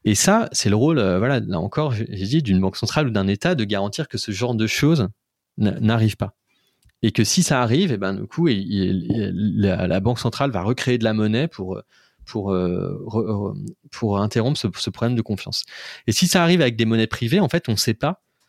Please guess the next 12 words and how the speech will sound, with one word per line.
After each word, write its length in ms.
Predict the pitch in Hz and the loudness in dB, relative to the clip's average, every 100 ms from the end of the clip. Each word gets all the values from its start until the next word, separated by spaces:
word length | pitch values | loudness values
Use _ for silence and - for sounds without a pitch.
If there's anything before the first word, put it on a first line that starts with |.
| _ _ _ _ - | _ _ _ _ -6
qui, 300 | - 165 147 | 0 4 4
euh, 260 | 95 90 | 4 2
aura 320 | 95 110 120 131 | 2 2 2 2
le 100 | 107 | 2
rôle 480 | 110 147 139 92 | 4 4 6 4
de, 280 | 87 92 87 | 4 2 2
d'une 240 | - 98 95 | 2 2 2
ban-, 240 | 95 107 | 2 0
d'une 240 | 95 95 | 0 0
banque 180 | 92 104 | 2 0
centrale, 320 | - 143 185 | 0 0 0
quoi. 140 | - | -2